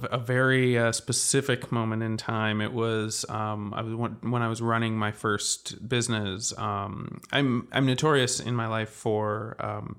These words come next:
deciding somewhat rashly to do things,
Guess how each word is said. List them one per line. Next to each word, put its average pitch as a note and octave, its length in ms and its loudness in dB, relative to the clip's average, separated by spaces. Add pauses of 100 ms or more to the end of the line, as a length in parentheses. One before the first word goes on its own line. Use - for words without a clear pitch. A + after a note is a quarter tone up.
(100)
deciding A2+ 720 -2 (580)
somewhat A#2+ 360 0
rashly A2 640 -2
to B2 100 -6
do A#2+ 180 -2
things, C#3+ 540 -4